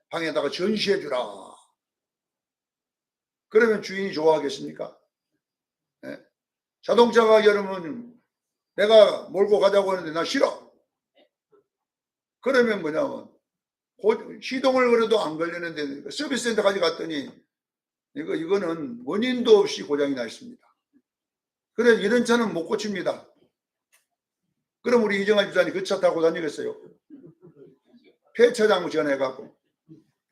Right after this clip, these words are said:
가져가세요. 이게. 이게 뭐냐 그러면요, 존재의 목적에 대한 비유예요.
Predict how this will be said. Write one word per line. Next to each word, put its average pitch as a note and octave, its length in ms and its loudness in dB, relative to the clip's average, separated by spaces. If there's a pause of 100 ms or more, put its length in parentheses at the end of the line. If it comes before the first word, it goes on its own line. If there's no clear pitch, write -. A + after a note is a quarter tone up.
(140)
가져가세요. F#3+ 500 4
이게. B2+ 240 -10 (1900)
이게 A3 260 -2
뭐냐 D#3+ 300 -2
그러면요, C3 680 -8 (500)
존재의 D#3+ 500 -8
목적에 C#3 480 -8
대한 A#2+ 400 -14 (600)
비유예요. D3 500 -14